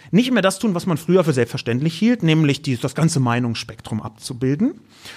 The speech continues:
sondern man muss in seiner Einordnung der Fakten, die immer geschieht und die auch immer so eine eigene Haltung voraussetzt, ja, das beginnt damit, ob man Leute jetzt, äh, Freiheitskämpfer oder Terroristen nimmt, um ein ganz plattes Beispiel,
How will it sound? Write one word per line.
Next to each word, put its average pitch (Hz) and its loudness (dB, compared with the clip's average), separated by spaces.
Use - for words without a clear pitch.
sondern 233 2
man 165 2
muss 202 2
in 285 2
seiner 202 0
Einordnung 247 2
der 175 -2
Fakten, - -4
die 156 -2
immer 143 2
geschieht - -2
und 135 -2
die 151 -2
auch - -2
immer 190 6
so 156 0
eine 143 -2
eigene 135 0
Haltung 170 0
voraussetzt, - -6
ja, 135 4
das 156 -6
beginnt 156 4
damit, 139 2
ob - -6
man 135 2
Leute 131 4
jetzt, 120 0
äh, 120 -6
Freiheitskämpfer 147 0
oder 139 2
Terroristen 139 0
nimmt, 156 2
um 147 0
ein 131 -2
ganz 135 -2
plattes 233 -4
Beispiel, 113 -6